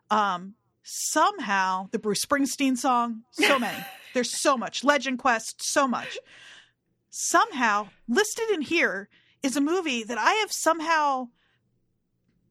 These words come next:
Speaker 1: d-, that I somehow did not know was a Jersey Devil movie. And it's called You Brought It Up. So would
Speaker 2: The
Speaker 1: you
Speaker 2: Last
Speaker 1: like
Speaker 2: Broadcast. Yeah.
Speaker 1: But I have to do some research because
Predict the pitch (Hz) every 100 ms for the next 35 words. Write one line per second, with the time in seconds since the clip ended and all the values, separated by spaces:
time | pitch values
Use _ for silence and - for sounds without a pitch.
0 | _ _ _ - _ _ _ _ _ -
1 | 269 208 285 294 - 339 381 240 311 320
2 | 294 269 254 220 226 196 196 185 170 160
3 | - - - _ _ _ _ _ _ _
4 | - 254 254 - - - 320 359 392 -
5 | _ _ _ _ _ 220 262 311 349 294
6 | 240 202 - - _ _ _ _ _ _
7 | _ - - 226 208 262 240 214 202 208
8 | 175 185 - - - _ _ _ _ -
9 | 214 180 - - _ _ _ - 294 349
10 | 403 370 349 - 247 226 - 240 - 247
11 | 254